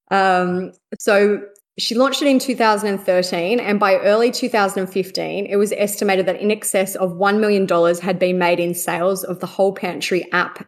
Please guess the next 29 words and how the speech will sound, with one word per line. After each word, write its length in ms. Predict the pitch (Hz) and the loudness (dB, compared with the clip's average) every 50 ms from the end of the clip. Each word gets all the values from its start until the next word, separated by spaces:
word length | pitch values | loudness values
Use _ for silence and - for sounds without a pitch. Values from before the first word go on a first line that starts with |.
| _ | _
and 200 | - 175 170 160 | -6 -6 -6 -6
book. 400 | - 175 165 - - - - - _ _ _ _ _ _ _ _ _ _ | -6 -6 -6 -6 -8 -12 -18 -20 _ _ _ _ _ _ _ _ _ _
Part 260 | - 233 254 294 - | 0 2 2 2 0
of 160 | - 285 240 | 0 -2 0
Belle's 340 | - 247 226 226 226 220 - | 2 2 4 4 2 0 0
success 500 | - - - - - 208 185 190 185 - | -4 -4 -6 -2 0 0 0 0 -2 -2
was 160 | - 202 196 | -2 -2 -2
due 180 | 202 - 214 208 | -2 -4 -4 -4
to 120 | 208 - | -4 -4
the 60 | 214 220 | -6 -6
fact 320 | - - 170 - - - | -2 -2 -2 -2 -2 -4
that 140 | 196 - - | -4 -2 -2
she 140 | - - - | -4 -4 -4
claimed 340 | - - 202 190 196 196 | -4 -2 0 0 0 0
she 100 | - - | 2 0
had 140 | 208 180 180 | 0 -2 -2
cured 280 | - - 226 220 208 208 | -2 0 2 2 2 2
her 120 | 220 226 | 0 -2
terminal 320 | - - 226 208 202 202 185 | 0 0 0 2 2 2 2
brain 260 | - 170 175 180 185 | 0 -2 -2 -2 -4
cancer 640 | 185 - 185 180 - - - - 196 220 320 392 320 | -2 -4 -4 -4 -4 -6 -4 -2 0 2 2 2 2
by 140 | - 196 190 | 0 0 0
making 380 | 196 196 196 196 - 202 196 | 2 0 0 0 0 -2 -2
changes 420 | 190 - - 185 185 190 185 190 185 | 0 0 -2 0 0 0 -2 -2 -4
to 100 | - 202 | -4 -4
her 120 | 170 190 185 | -4 -4 -4
diet 400 | 160 - 170 165 170 170 - - | -2 -2 -2 -2 -2 -2 -6 -6
and 120 | 180 180 180 | -4 -2 0
lifestyle. 800 | 175 170 175 175 - - - 196 170 170 147 - 165 147 _ | 2 2 0 -2 -4 -4 -2 -2 -2 -2 -2 -6 -8 -12 _